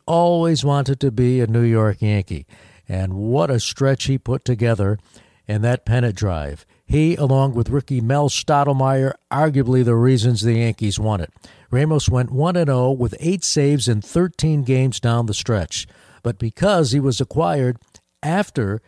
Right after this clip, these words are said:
the deadline for a player to be eligible for the World Series, he was not able to play in the World Series. And some say his absence cost the Yankees another World Series title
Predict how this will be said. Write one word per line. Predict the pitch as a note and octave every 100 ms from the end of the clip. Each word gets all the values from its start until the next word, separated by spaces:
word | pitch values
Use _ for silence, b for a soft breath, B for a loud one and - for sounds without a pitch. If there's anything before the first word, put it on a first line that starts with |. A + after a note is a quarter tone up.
| b b
the | G#2 A#2
deadline | G#2 C3 E3 C#3+ A#2+ G#2+ A#2+
for | - A2+
a | G#2
player | - D3 D3 B2
to | B2+
be | A2 A#2
eligible | - E3+ E3 A2 A2 B2+
for | C#3+ -
the | G2+
World | A2+ C#3 A#2+ G#2+
Series, | - F#3+ D#3 D3 - - b b b b
he | B2+ C#3 C3+ D3 -
was | D#3 A#2+
not | D#3 D#3+
able | E3
to | D#3+
play | D3+ F3+ A3+
in | A#3+
the | F3
World | C#3 A2+ G2+
Series. | - F#2 C#2 D2 - - b b
And | A#2 G2+
some | D#3+ F#3
say | E3+ D3 B2
his | C3+ -
absence | D3+ E3 - A#2+ G#2+
cost | - C#3+ C#3+ C#3+
the | B2
Yankees | B2 B2 B2+ A#2+
another | A#2+ C3 C#3+
World | A#2+ C#3 C3+ A2
Series | - C#3 A#2+ G#2+
title | - C#3 C3+ G#2